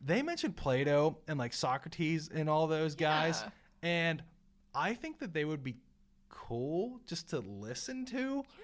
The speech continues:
Speaker 2: Yeah.
Speaker 1: but I'd also think I'd die because they would probably annoy the jury.
Speaker 2: Right.
Speaker 1: Like, a ton, 'cause
Speaker 2: That's
Speaker 1: they were
Speaker 2: true.
Speaker 1: kinda pretentious.
Speaker 2: Yeah.
Speaker 1: Really cool guys.
Speaker 2: Right,
Speaker 1: And I think
Speaker 2: but,
Speaker 1: everything
Speaker 2: like,
Speaker 1: they did was great.
Speaker 2: <laughs>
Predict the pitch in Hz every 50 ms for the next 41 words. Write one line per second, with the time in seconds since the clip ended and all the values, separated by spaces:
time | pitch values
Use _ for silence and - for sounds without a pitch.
0 | 523 494 302 - - - 180 170 165 170 170 170 196 208 - 226 208 208 - 220
1 | 208 - 160 123 127 127 107 98 - 123 113 110 117 131 143 165 185 196 190 170
2 | 170 - - 156 143 120 110 107 - - - 139 139 143 151 151 151 143 - -
3 | - - 143 147 151 151 151 156 160 160 151 139 - 127 123 117 117 120 120 117
4 | 120 117 120 117 113 110 110 110 107 - - - _ _ _ - _ 113 107 104
5 | 110 98 98 104 110 117 110 101 92 87 - - 87 104 - - _ - - _
6 | 240 233 208 175 151 147 147 190 - - - - 120 113 101 - - - - 135
7 | - - - - 135 123 101 87 82 78 - - - 139 131 147 214 233 233 214
8 | 202 175 - - 185 175 165 156 151 - - 117 - - 110 101 98 - - -
9 | - - - - - - - 208 202 - - 170 - _ _ - 127 185 262 302
10 | 262 - 220 202 165 170 160 143 104 90 - - - - - 240 285 311 - 175
11 | 180 190 202 190 190 196 202 202 202 196 185 185 180 190 180 175 151 147 - 180
12 | 165 147 127 - - -